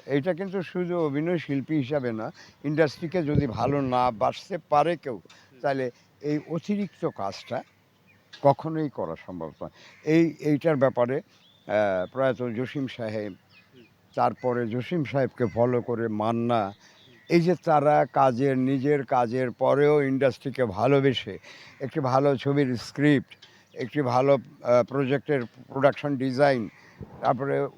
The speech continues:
ইন্ডাস্ট্রিতে কিছু ক্রাইসিস তো হ-, হয়ই, তো সেগুলো কীভাবে সমাধান করা যায়, এই যে পরিকল্পনা এবং সেটাকে বাস্তবায়িত করা,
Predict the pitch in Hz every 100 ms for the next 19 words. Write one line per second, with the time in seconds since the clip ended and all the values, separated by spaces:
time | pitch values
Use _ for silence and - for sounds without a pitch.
0 | 143 143 143 - 139 143 123 127 147 156
1 | 151 - 160 - 156 123 113 123 - -
2 | 135 151 95 - _ _ - - - _
3 | - 135 131 - 151 143 151 139 156 131
4 | 135 135 131 - 139 131 127 120 127 139
5 | 139 117 117 95 - - - - _ -
6 | 208 226 202 220 220 190 190 180 185 180
7 | 165 160 139 139 135 135 127 - 113 104
8 | 87 80 76